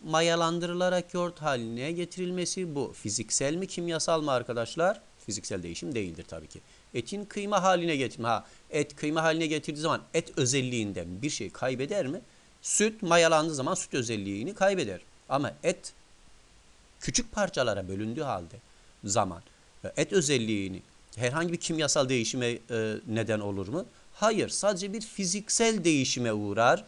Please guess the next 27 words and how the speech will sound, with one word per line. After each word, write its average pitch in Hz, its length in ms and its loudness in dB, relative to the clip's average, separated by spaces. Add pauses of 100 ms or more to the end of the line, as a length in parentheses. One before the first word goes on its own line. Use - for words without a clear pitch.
(200)
Kesinlikle 175 460 -2
bir 113 140 -6
kimyasal 98 560 -6
değişime 104 420 -6
uğramaz. 127 540 -2
Zaten 107 340 -4
doğru 101 140 -6
cevap 98 260 -6
B 127 120 4
olacak. 117 420 0 (320)
Yaprağın 151 460 6
sararması, 104 800 2
evet, 107 380 -2
kesinlikle 110 720 -4 (180)
fiziksel 95 540 -6
değil. 151 240 0 (380)
Demirin 165 420 4
paslanması 165 840 2 (100)
yine 110 200 -4
fiziksel 95 500 -6
bir 95 140 -6
değişim 92 580 -4
değil. 95 280 -2
Doğru 107 200 2
cevap 95 360 -2 (220)
B 101 200 -2
seçeneği. 87 480 -8